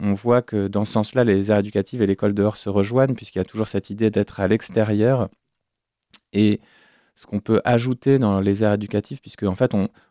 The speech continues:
on peut tout à fait faire un projet d'école dehors, par exemple, où on va, euh, aller faire cours, euh, tous les jours sur, euh, ou tout, une fois par semaine ou une fois par mois sur le même espace. Et on peut ajouter avec la méthodologie aire éducative une dimension de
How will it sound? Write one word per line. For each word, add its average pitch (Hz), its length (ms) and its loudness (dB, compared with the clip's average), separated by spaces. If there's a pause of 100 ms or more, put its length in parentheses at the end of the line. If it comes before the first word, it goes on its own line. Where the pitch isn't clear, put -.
on 104 40 -8
peut 107 140 0
tout 131 160 -6
à 120 100 4
fait 123 160 -2
faire 110 240 -4
un 95 60 0
projet 104 340 0
d'école 107 400 2
dehors, 107 300 2
par 101 140 -2
exemple, 107 360 -2
où 101 40 -2
on 95 120 2
va, 104 360 2
euh, 92 100 -4 (460)
aller 107 240 4
faire 104 280 -2
cours, 120 480 0
euh, 95 160 2
tous - 160 -6
les 120 140 2
jours 117 320 0
sur, 101 220 -6
euh, 95 240 -2
ou 98 360 -2
tout, 101 480 -2
une 101 140 -2
fois 101 160 -2
par 95 160 -6
semaine 101 380 -2
ou 95 40 0
une 92 60 -4
fois 104 200 -6
par 101 180 -4
mois 107 120 0
sur 101 200 -4
le 95 80 0
même 95 200 0
espace. 123 440 -4 (560)
Et 117 80 2
on 110 120 6
peut 135 360 2 (100)
ajouter 113 480 -2
avec 104 300 0
la 90 180 0
méthodologie 101 600 0
aire 110 120 2
éducative 98 460 -4
une 110 140 4
dimension 107 560 0 (580)
de 120 380 2